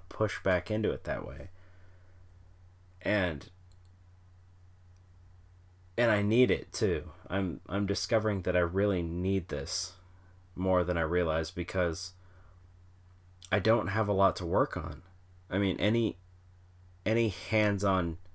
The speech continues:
experience that I get with editing and engineering is in class. So I need to have something to work on at home, and for some fucking reason,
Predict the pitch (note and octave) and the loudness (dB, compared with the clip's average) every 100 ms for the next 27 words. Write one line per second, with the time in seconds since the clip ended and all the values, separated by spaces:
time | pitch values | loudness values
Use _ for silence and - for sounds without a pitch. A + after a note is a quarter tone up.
0 | - - - - - - - A2 G2 F#2 | -20 -20 -20 -10 -8 -6 0 2 2 0
1 | F#2+ F2 D#2+ G2 B1 D#2+ G2 F#2+ - - | 0 0 2 0 0 0 0 0 -6 0
2 | G#2 A2+ F2 D#2+ D#2 D#2 F2+ F2 E2 G#2+ | 2 2 0 -2 -4 -4 -2 -2 -2 0
3 | A2+ E2+ D#2+ - - - - - - - | 2 0 -4 -14 -20 -20 -20 -20 -20 -20
4 | - - - G#2 G2 F2+ - - - - | -20 -20 -4 0 2 0 -6 -8 -14 -8
5 | F#2+ F#2+ E2 - B2 C3 - - - - | -4 -2 -2 -2 0 0 -4 -8 -10 -12
6 | - - - - - - - - F#2 G#2+ | -20 -20 -20 -20 -18 -8 -2 0 2 0
7 | A#2 A2 F#2+ G2 F#2 - G2+ G2+ F#2 F#2+ | 0 0 -2 -2 -2 -2 -4 -4 -4 -2
8 | G#2+ G2 G2 C#2+ F#2 A#2 F#2 F2 F2+ F#2 | -2 0 -2 -2 0 0 0 -4 -4 -2
9 | - - A2+ G#2 - G#2 - E2 F2 G#2 | 0 0 0 0 4 4 4 -2 0 0
10 | E2 D#2+ | 0 -4